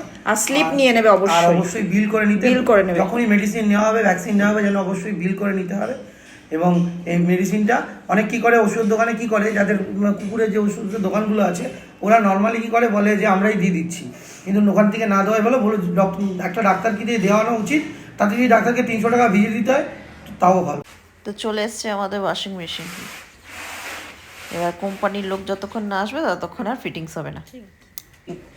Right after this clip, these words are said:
Speaker 1: তা পুরোনোটা কি করাবে, ভগবান জানে।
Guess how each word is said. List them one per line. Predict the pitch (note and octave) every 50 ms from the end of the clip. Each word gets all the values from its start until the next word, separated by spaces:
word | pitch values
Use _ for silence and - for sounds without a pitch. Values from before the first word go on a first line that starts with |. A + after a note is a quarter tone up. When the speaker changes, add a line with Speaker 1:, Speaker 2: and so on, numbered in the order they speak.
| - - - - - - - - -
Speaker 1:
তা | - G#3+
পুরোনোটা | G#3 - A#3+ A#3+ A#3+ A#3+ A#3+ B3 B3 B3+
কি | B3 - C4+ B3+
করাবে, | - B3 B3 B3 B3+ C4+ D4+
ভগবান | B3 G3+ G3 E3 F3 E3+ E3+ E3+ E3+
জানে। | - - D3 B2+